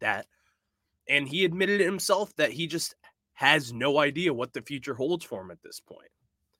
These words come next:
And a-, as someone who's trying to do a podcast here, it sucks. It sucks to even just talk about this, because I know how much he means to you at home. I know how much he means to me,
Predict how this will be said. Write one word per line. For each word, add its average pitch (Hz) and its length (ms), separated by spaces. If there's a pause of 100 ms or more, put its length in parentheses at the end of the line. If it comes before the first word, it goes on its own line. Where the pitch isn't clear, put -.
(1300)
And 151 500 (1900)
a-, 135 160
as 165 320
someone 190 300
who's 170 180
trying 180 240
to 151 140
do 254 80
a - 60
podcast 160 720
here, 120 140
it 156 180
sucks. - 600 (800)
It 175 140
sucks 247 300
to 226 60
even 226 180
just 208 220
talk - 320
about 123 320
this, - 300 (440)
because 175 140
I 190 180
know 196 460
how 170 160
much 180 240
he 175 160
means 170 380
to 135 80
you 190 180
at 131 120
home. 113 300
I 135 60
know 202 160
how 185 140
much 185 180
he 165 60
means 185 240
to 170 100
me, 254 320